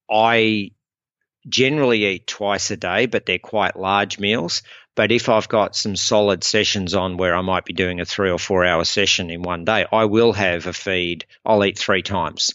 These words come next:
and I will eat after training. So I tried to do that.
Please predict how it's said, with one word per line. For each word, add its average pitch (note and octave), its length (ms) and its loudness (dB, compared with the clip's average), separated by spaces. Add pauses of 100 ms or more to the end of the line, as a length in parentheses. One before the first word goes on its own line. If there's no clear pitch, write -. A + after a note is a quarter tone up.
and G#2+ 160 0
I G2+ 80 4
will G2+ 300 2
eat F#2+ 160 0
after F#2 360 0
training. E2 460 -8
So G#2 300 2 (280)
I B2+ 140 4
tried C3 360 0
to G#2 60 -10
do A2 220 -2
that. G2 220 -4